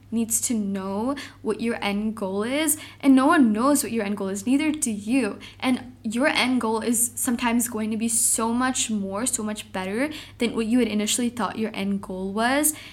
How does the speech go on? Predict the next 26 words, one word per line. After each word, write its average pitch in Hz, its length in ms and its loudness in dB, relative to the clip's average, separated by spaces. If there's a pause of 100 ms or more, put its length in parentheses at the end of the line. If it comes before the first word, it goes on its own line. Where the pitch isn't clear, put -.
(240)
And 262 220 10
again, 240 520 2
this 233 180 2
applies 208 380 -2
to 208 100 -6
the 208 80 -2
gym. 202 400 -2
This 240 240 -2 (120)
even 226 320 -2
applies 226 380 -2
to - 140 -2
artists. 226 640 -2 (300)
When 220 140 0
you're 214 140 0
st-, - 240 -2
when 233 100 0
you 240 60 2
start 220 280 0
to 269 100 -2
paint 190 340 -6
something, 240 580 -4 (300)
you 240 120 -2
have 202 200 2
this 220 160 -4
initial 202 320 -6
idea, 190 420 -8